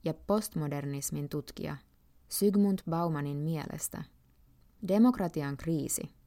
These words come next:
johtuu luottamuksen puutteesta vallanpitäjiä kohtaan.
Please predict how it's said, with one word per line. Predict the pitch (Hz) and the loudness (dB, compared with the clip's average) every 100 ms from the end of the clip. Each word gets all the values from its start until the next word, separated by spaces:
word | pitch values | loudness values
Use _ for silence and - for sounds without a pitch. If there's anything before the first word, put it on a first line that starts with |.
| _ _ - | _ _ -6
johtuu | 165 160 - 175 | -4 -4 -2 0
luottamuksen | 180 214 262 - 180 160 - 160 160 | 2 4 2 0 -2 -2 -4 -4 -2
puutteesta | 240 170 - - - - - - _ - - - _ - | 0 0 -2 -10 -10 -10 -10 -14 _ -20 -20 -20 _ -6
vallanpitäjiä | 185 214 151 139 143 127 139 143 147 | 0 2 2 -2 -6 -6 -4 -4 -6
kohtaan. | - - - - - 170 | -8 -12 -14 -12 -10 -10